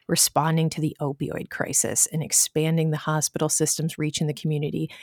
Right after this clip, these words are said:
and really notably creating the Institute for Hope, which was set up to address the social determinants of health. When Boutros launched the Institute for Hope in twenty nineteen, it was accompanied by these rousing speeches about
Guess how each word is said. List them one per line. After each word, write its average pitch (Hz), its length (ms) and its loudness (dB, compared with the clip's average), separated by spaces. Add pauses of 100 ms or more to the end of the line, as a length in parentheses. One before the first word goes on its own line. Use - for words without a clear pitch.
(180)
and 208 200 8
really 220 280 10
notably 190 600 6 (280)
creating 170 800 4
the 160 100 2
Institute 180 560 4
for 165 160 2
Hope, - 400 4 (360)
which 170 160 0
was 165 140 6
set 175 180 10
up 170 120 6
to 170 300 6
address 160 420 4
the 165 80 4
social 160 440 4
determinants 147 680 0
of - 100 -4
health. - 400 4
When 160 160 2
Boutros 165 460 2
launched 160 400 2
the 151 260 2 (240)
Institute 160 420 2
for 151 140 2
Hope 147 220 2
in 151 100 0
twenty 156 300 0
nineteen, 170 500 4
it 147 80 4
was 156 160 4
accompanied 160 580 -2
by 156 160 -4
these 139 320 -6
rousing 190 540 6
speeches 165 720 0
about 165 340 4